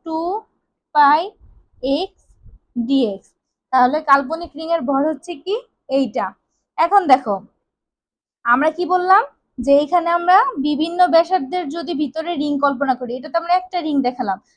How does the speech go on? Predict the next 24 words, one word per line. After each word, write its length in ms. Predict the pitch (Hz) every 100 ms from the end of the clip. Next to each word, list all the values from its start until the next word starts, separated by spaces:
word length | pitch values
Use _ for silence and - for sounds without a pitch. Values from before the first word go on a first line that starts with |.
| _
যদি 140 | 302 339
এরকম 340 | 359 370 359
অসংখ্য 500 | 269 311 403 392 370
রিং 300 | 311 302 277
থাকে 360 | 294 208 202 - _ _ -
তাহলে 220 | 277 294
অসংখ্য 580 | 285 311 370 370 359 381
রিং 300 | 330 339 349
এর 140 | 330
জন্য 460 | 339 339 339 339 440 _ _
আমরা 300 | - 262 302
যদি 260 | 277 320 349 294
এটাকে 360 | 269 311 349 440 494 _ _
x 160 | 302 285 -
equal 260 | 339 370 370
to 100 | 381
zero 380 | 311 277 320 349
থেকে, 360 | 339 - 208 - _ _
মানে 240 | 240 262
দেখো 320 | 277 285 349 370 -
এইখানে 560 | 285 277 320 277 214 - -
মূলবিন্দু 400 | 294 269 339 330
কত? 160 | 330 285
জিরো। 400 | 269 285 254 202